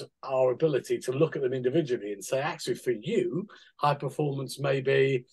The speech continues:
a target of, I don't know, a hundred and twenty, hundred and thirty, but for someone else, it may be a hundred and fifty, hundred and sixty." So I think we've got to, to, to foster that culture, Howard. I think we've just got to define for ourselves as leaders, what do we regard as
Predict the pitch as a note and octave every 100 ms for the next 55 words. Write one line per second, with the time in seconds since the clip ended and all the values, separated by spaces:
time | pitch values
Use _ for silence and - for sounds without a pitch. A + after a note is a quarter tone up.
0 | _ C3+ - D3 C3 B2 B2 B2+ A#2 -
1 | _ - - _ A#2+ B2 A#2+ G#2 G2 B2+
2 | G#2 G#2+ C3+ B2 G#2+ A2+ A#2+ G#2+ G#2 -
3 | D#3 A#2 - B2+ C3 - - C3+ C#3+ F3
4 | D3+ D#3 D3 - D3 C#3 C#3 C3 C#3 B2+
5 | B2 A#2+ A#2+ - B2 B2 A#2+ A#2+ D3+ B2
6 | - F#2 - - - - E3 F3 F#3+ E3
7 | D#3 F#3 E3+ D3+ _ - D#3 C#3 D#3 -
8 | F3 - E3+ D3+ - E3+ C#3+ - G#2 A2+
9 | C3 B2+ D#3 C3+ B2+ - B2+ D#3+ C3+ C3
10 | - B2 D3+ C3+ B2+ B2 - _ - C#3
11 | B2+ - D3 B2 A#2+ C3+ A#2 D3+ D#3 C3
12 | - A2 - - _ _ - D3+ C#3+ C3+
13 | C#3+ D3 C3 B2 C3+ B2 A#2 A#2+ -